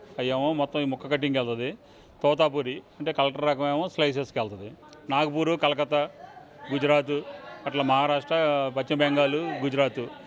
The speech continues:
మనం సాల్ట్లో వేస్తామండి. సాల్ట్ ఫిఫ్టీన్ to ఎయిటీన్ పర్సెంట్ మెయింటైన్ చేసినట్టయితే మన మొక్క ఎంతకాలం ఉన్నా కానీ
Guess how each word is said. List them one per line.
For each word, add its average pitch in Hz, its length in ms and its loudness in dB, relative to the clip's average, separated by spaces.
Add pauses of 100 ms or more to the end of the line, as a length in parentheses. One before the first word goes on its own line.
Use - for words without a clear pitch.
(260)
మనం 156 600 2
సాల్ట్లో 190 340 4
వేస్తామండి. 165 500 0
సాల్ట్ 165 600 0 (560)
ఫిఫ్టీన్ 180 320 2
to 202 60 6
ఎయిటీన్ 180 320 4
పర్సెంట్ 170 340 0 (340)
మెయింటైన్ 160 320 2
చేసినట్టయితే 147 500 2
మన 143 200 0
మొక్క 143 240 -2
ఎంతకాలం 165 520 2
ఉన్నా 160 180 2
కానీ 139 420 -2